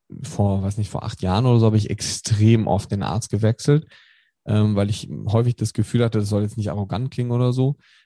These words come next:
ähm, aber dass ich in diesem Sportsektor schon mehr Ahnung hatte, ähm, als die. Und deswegen habe ich dann häufig den Arzt gewechselt, weil ich mich dann nicht wohlgefühlt habe.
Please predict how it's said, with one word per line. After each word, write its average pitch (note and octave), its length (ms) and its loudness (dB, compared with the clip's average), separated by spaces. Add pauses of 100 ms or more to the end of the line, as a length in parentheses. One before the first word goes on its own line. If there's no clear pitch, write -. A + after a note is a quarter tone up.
ähm, A2 160 4
aber G#2+ 160 2
dass G#2 200 -2
ich G#2 80 -2
in G#2+ 100 -2
diesem G#2 160 -2
Sportsektor - 640 -6
schon G#2 200 0
mehr G#2 220 0
Ahnung A2+ 300 0
hatte, A2+ 420 0
ähm, G2 440 -2
als - 280 -12
die. B2+ 280 2
Und G#2+ 180 0
deswegen G#2+ 240 2
habe G#2+ 100 2
ich G#2 80 0
dann G#2 160 -2
häufig A2+ 180 2
den G#2 140 -6
Arzt - 200 -10
gewechselt, G#2 340 -4
weil G2+ 120 -2
ich A2 140 -2
mich B2 160 2
dann A2 120 0
nicht G#2 180 0
wohlgefühlt A2 640 0
habe. B1+ 320 -8